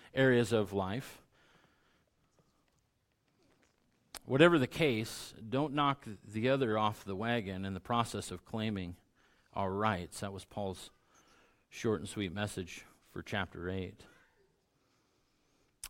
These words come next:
But the question remains before we get into chapter nine, because chapter nine is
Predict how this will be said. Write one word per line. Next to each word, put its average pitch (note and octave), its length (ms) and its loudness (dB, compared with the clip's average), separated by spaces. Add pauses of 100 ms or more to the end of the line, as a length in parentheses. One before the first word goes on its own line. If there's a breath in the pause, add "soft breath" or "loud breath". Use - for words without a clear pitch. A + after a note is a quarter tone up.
(100)
But D#3 240 6
the E3+ 60 2
question A#3 480 6
remains C#3 540 6
before D3+ 360 0
we D#3+ 140 2
get A#2+ 180 2
into A2 320 -2
chapter G2 480 -4
nine, G2 320 -4
because G#2 280 -6
chapter D#3 360 0
nine A#2+ 240 2
is - 240 -8